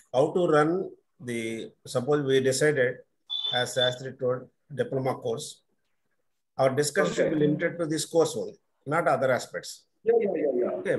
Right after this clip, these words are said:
Speaker 2: No, no, that's
Speaker 1: Now,
Speaker 2: why,
Speaker 1: what
Speaker 2: that's why I'm
Speaker 1: syllabus?
Speaker 2: bringing
Speaker 1: No,
Speaker 2: that
Speaker 1: no,
Speaker 2: point.
Speaker 1: we have to discuss what curriculum should be there in our, uh, diploma. What are the
Speaker 2: Yeah, yeah.
Speaker 1: subjects we have to cover? What type of training we have to give?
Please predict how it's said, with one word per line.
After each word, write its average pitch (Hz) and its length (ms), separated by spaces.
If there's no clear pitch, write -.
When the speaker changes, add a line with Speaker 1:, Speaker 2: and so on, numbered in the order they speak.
Speaker 2:
No, 233 80
no, 185 120
that's 196 140
Speaker 1:
Now, - 60
Speaker 2:
why, 190 160
Speaker 1:
what - 300
Speaker 2:
that's - 120
why 226 40
I'm - 60
Speaker 1:
syllabus? 196 220
Speaker 2:
bringing 247 140
Speaker 1:
No, 175 60
Speaker 2:
that 196 100
Speaker 1:
no, 165 80
Speaker 2:
point. 143 160
Speaker 1:
we 151 80
have 165 180
to 170 100
discuss 202 420
what 156 300
curriculum 175 460
should 151 360
be 147 40
there 143 360
in 143 200
our, 135 300
uh, 131 100
diploma. 120 460
What 139 200
are 156 100
the 160 100
Speaker 2:
Yeah, 139 40
yeah. 147 100
Speaker 1:
subjects 127 460
we 135 60
have 127 140
to 120 80
cover? 139 320
What 139 220
type 165 180
of 165 80
training 160 400
we 131 80
have 120 160
to 113 80
give? 131 220